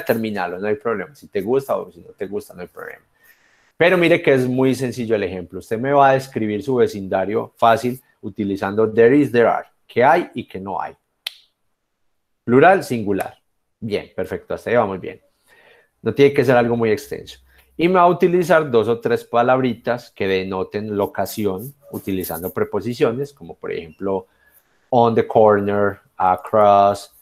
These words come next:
in front of, uh, behind, detrás, cruzando, eh, next to, al lado de, etcétera. Dos o tres preposiciones y ya.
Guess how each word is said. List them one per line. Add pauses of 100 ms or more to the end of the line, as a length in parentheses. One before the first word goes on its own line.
(140)
in
front
of, (720)
uh,
behind, (680)
detrás, (400)
cruzando, (640)
eh, (420)
next
to,
al
lado
de, (180)
etcétera.
Dos
o
tres
preposiciones
y
ya.